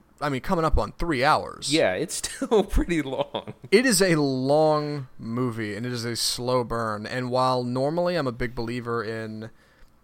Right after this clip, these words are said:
Speaker 1: you know, what's left on the cutting room floor, you don't really need to see it. It does, it, it's not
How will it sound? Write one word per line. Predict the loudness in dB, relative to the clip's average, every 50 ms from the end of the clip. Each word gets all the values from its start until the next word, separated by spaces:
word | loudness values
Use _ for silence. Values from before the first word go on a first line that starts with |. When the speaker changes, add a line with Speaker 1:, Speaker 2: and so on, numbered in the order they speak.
| _ -6
Speaker 1:
you | -2 -2
know, | 0 0 0
what's | 2 0 0 2 4
left | 2 4 4 4
on | 2 0
the | 0
cutting | 0 0 0 0 0 -2
room | -2 -4 -6
floor, | -6 -8 -6 -4 -2 -2 -2
you | -4 -4 -4
don't | -2 -2 -2 -2
really | -4 -6 -6 -4
need | -6 -6 -6
to | -6 -4
see | -2 -2 -2 -2 -4 -4
it. | -4 -6
It | -6 -8
does, | -8 -6 -6 -6 -6 -6
it, | -8 -8 -10 -10
it's | -10 -8 -8 -6
not | -4 -2 -2 -2 -2 -4